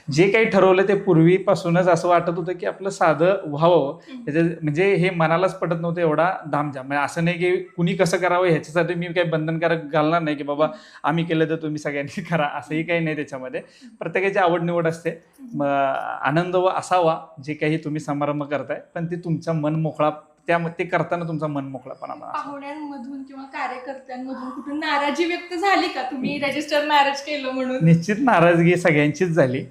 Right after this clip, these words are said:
Speaker 1: म्हणजे, अ, जवळच्या पाहुण्यांची झाली, सगळ्यांचीच झाली. पण त्यांनी आता आनंदाने त्या नाराजगी पण आनंदाने घेतायत आणि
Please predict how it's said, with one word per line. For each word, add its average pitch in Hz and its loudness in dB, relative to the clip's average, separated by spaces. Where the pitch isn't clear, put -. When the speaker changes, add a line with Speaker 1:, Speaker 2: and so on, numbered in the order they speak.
Speaker 1:
म्हणजे, 139 2
अ, 131 4
जवळच्या 131 -2
पाहुण्यांची 131 -6
झाली, 127 -2
सगळ्यांचीच 156 -2
झाली. 127 -6
पण 160 4
त्यांनी 165 2
आता 170 2
आनंदाने 160 2
त्या 165 -2
नाराजगी 151 -2
पण 170 -6
आनंदाने 147 -2
घेतायत 135 -6
आणि 135 -6